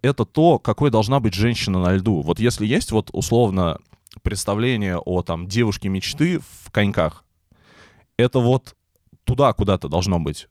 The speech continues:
Вот это просто привет всем людям, которые сходят с ума от Клеопатры или что там Загитова катала вот в, в позе хоккеиста.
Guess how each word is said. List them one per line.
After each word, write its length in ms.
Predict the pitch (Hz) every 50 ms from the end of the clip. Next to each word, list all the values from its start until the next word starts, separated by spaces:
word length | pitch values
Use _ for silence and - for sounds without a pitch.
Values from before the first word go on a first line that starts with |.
| _ -
Вот 200 | 90 104 107 -
это 160 | 120 - 110
просто 280 | - 123 120 - -
привет 320 | 101 - 123 127 131 117 -
всем 180 | - 104 95
людям, 320 | 98 127 196 214 180 127 98
которые 300 | - 107 - 113 101 95
сходят 260 | - - 123 104 -
с 80 | - -
ума 160 | 107 135 135
от 100 | 98 -
Клеопатры 640 | - 113 107 110 104 - - 202 - - - 85
или 120 | 92 87 85
что 180 | - - 90
там 120 | - 76 76
Загитова 400 | 85 82 82 82 78 78 73 76
катала 400 | - - 78 - 69 - - 80
вот 160 | - - - - - - - - - - - - _ - - - - - - - - _ _ _ _ _
в, 60 | -
в 40 | -
позе 200 | - 101 87 82
хоккеиста. 560 | - - - - 95 90 85 - - - -